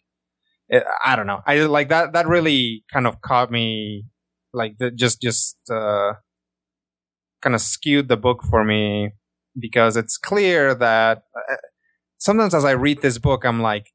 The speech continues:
"Clearly this is too much." Some of this stuff is happening ironically, right? Like,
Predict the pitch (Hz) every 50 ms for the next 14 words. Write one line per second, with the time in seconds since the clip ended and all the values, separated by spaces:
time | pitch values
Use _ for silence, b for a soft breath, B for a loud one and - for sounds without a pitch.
0 | - - - 175 180 185 185 175 165 160 151 143 135 131 127 127 123 123 - -
1 | _ _ _ _ _ _ _ _ _ 135 127 117 147 156 139 156 147 - - -
2 | - - 123 110 113 139 151 139 113 107 - - - - - - - - - -
3 | 160 151 143 131 131 123 - - 147 127 127 110 - - 135 123 - 135 117 110
4 | 104 104 101 95 98 107 104 101 98 95 92 - 101 107 - 101 104 104 101 104
5 | 101 101 -